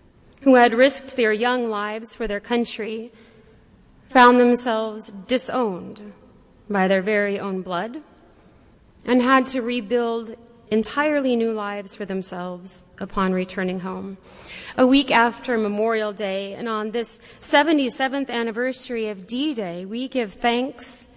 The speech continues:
to men and women who sacrifice their lives for this country and do the unimaginable things we ask them to do on our behalf.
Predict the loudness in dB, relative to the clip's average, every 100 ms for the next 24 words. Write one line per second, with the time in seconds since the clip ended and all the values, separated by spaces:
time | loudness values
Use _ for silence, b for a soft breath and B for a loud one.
0 | B B 0 4 4 4 2 0 -2 -4
1 | -6 -8 -12 -20 -20 -20 -20 -20 -20 _
2 | _ _ -12 -6 -2 0 0 -2 0 0
3 | 0 -4 -4 -4 -2 -4 -4 -8 -8 -10
4 | -6 -4 -4 -6 -8 -6 -6 -6 -6 -6
5 | -8 B B B B B B B _ _
6 | -6 0 2 2 -2 -2 -2 0 0 0
7 | -2 -6 -6 -6 -6 -6 -4 -6 -8 -12
8 | -16 -20 _ _ -4 -2 0 -2 -4 -4
9 | -4 -4 -6 -6 -6 -6 -8 -12 -20 -20
10 | -20 b b b -2 0 -2 -4 -8 -12
11 | -12 -10 -10